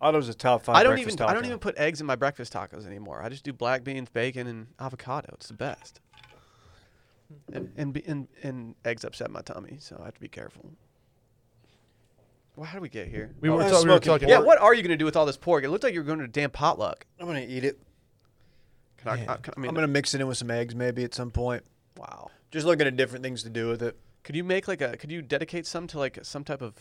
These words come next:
Speaker 2: some s-, type of stew or something?
Speaker 1: Probably, but it's so hot.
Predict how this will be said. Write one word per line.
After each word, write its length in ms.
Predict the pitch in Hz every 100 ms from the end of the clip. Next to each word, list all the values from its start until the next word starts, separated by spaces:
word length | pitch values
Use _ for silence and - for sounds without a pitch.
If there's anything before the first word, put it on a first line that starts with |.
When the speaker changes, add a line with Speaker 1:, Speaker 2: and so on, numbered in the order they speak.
| - _
Speaker 2:
some 200 | - 120
s-, 180 | 113 - -
type 120 | 139
of 60 |
stew 300 | 110 - 151
or 80 | 170
something? 340 | 185 196 214 214 _ _ _ _ _ _ _ _ _ _ _ _ _ _ _ _
Speaker 1:
Probably, 440 | - 202 208 151 156
but 120 | 170
it's 120 | 175
so 160 | - 180
hot. 400 | 131 135 123 98